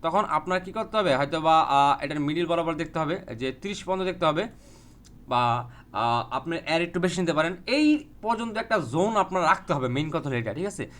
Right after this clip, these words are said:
তো সেই ক্ষেত্রে আপনি দেখা যাবে যে একটা প্রফিট আপনি নিয়ে আসতে পারেন, ঠিক আছে? কারণ মেইন কথা তো আমি আগে আপনাকে বলছি যে এখন যে মার্কেটে যেই মুভমেন্টগুলো হচ্ছে, যে বিষয়গুলো হচ্ছে, এই মুভমেন্টগুলোতে আপনার এতটুকু জিনিস মাথায় রাখতে হবে যে এখানে আপনি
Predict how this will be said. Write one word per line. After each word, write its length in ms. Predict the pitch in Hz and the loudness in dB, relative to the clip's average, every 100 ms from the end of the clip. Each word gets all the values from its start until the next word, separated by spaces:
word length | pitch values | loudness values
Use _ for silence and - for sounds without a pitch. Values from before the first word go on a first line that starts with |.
| - - | -20 -14
তো 80 | 156 - | -14 -14
সেই 300 | - - 202 | -14 -4 -2
ক্ষেত্রে 380 | 226 247 - 262 | -2 -8 -6 -2
আপনি 300 | 180 - 185 | -2 -2 -2
দেখা 200 | 180 170 | -2 -2
যাবে 240 | 170 160 | -2 -4
যে 100 | 170 | -4
একটা 120 | 196 202 | -6 -8
প্রফিট 460 | - 139 175 - | -4 -4 -4 -6
আপনি 200 | 120 139 | -6 -4
নিয়ে 100 | 143 | -6
আসতে 180 | 143 135 | -4 -4
পারেন, 180 | 110 98 | -4 -6
ঠিক 80 | 160 | -10
আছে? 160 | 139 | -8
কারণ 260 | 123 143 160 - - - 117 | -2 -2 -2 -12 -20 -16 -6
মেইন 220 | 156 180 | -4 -2
কথা 140 | 196 | -4
তো 80 | 185 | -4
আমি 100 | 175 | -2
আগে 200 | 160 156 | -2 -2
আপনাকে 260 | 151 156 156 | -4 -2 -4
বলছি 340 | 139 151 - | -4 -6 -6
যে 100 | 123 | -6
এখন 420 | 135 143 185 196 | -4 -4 -4 -2
যে 100 | 180 | 0
মার্কেটে 420 | 180 160 156 160 156 | 4 4 2 -4 -2
যেই 240 | 151 160 | -2 -2
মুভমেন্টগুলো 680 | 147 143 151 165 160 165 143 | -4 -4 -2 -4 -4 -4 -4
হচ্ছে, 320 | 147 - 147 | -4 -6 -8
যে 120 | 143 | -6
বিষয়গুলো 480 | 143 165 147 151 139 | -6 -6 -4 -2 -2
হচ্ছে, 200 | 143 202 - | -2 -6 0
এই 280 | 160 196 208 | 0 0 0
মুভমেন্টগুলোতে 1120 | 151 156 160 165 156 160 170 185 - - - | 0 2 0 0 0 2 2 2 -10 -18 -10
আপনার 280 | - - 165 | -8 -6 -8
এতটুকু 440 | 151 - 214 208 175 | -8 -10 -8 -8 -6
জিনিস 180 | 185 165 | -6 -2
মাথায় 220 | 165 170 | -4 -2
রাখতে 200 | 160 - | -8 -2
হবে 240 | 156 170 160 | -2 -2 -6
যে 100 | 135 | -8
এখানে 340 | 127 147 170 | -8 -8 -4
আপনি 320 | 139 151 180 | -4 -4 -8